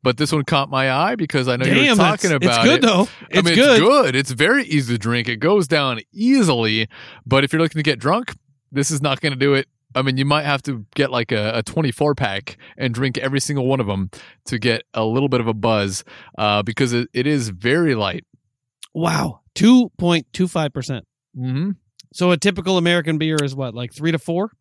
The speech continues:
Speaker 1: So this is basically the European White Claw. That's
Speaker 2: Wow.
Speaker 1: <laughs> what it is.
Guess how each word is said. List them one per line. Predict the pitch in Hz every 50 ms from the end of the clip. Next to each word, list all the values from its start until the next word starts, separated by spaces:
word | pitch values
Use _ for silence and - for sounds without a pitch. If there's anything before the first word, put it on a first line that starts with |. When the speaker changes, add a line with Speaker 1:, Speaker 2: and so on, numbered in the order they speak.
| - - -
Speaker 1:
So | - - 170
this | 196 226 - -
is | 233
basically | 160 170 190 202 - 196 - 180 151
the | 127 117
European | 123 147 160 151 - 156 143 120
White | 101 110 135 -
Claw. | - - 107 92 - - _ _ _ _ _ _ _ _ _ _ _ _ _ _ _ -
That's | 131 151 175 185 165 160 139 117 - - - 165 131 - - -
Speaker 2:
Wow. | 160 151
Speaker 1:
<laughs> |
what | 147 156 165 196
it | 180 139
is. | 156 196 202 170 131 120 -